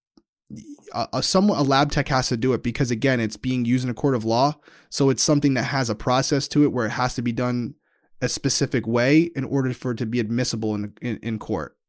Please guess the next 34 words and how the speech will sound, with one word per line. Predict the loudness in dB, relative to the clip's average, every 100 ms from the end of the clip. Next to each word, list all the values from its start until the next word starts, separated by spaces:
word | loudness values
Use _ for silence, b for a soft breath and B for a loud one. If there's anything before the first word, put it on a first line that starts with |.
| _
You | -4 -2
know, | 0
like, | 0
there | 0 -2
has | 0 -2
to | -4
be | -2 0 0 -2 -8 _
some | -4 -2 0
level | 0 0 0
of, | 0
like, | 0 -2 -4 _ _ _ _ _ _ _ _ _ -16 -16 _
sterileness | -12 0 2 4 2 0 -2
to | 0 0
it | 0
where | 0 0
it's | 0
like, | -4 0
"Hey, | 0
listen, | 0 0 -2
they | -2
can | -2
confirm | -4 -4 -2 -2 0
that | 0
whatever | 0 -2 -2
biological | 0 0 2 0 -2 -2
matter | -2 0 0
was | 0 -2 -4 b b b
obtained | -4 -2 0 0
from | 0 -2
that | -2 -4
car | 0 2 2
or | 0
that | -2 -2
rock | 0 0 -2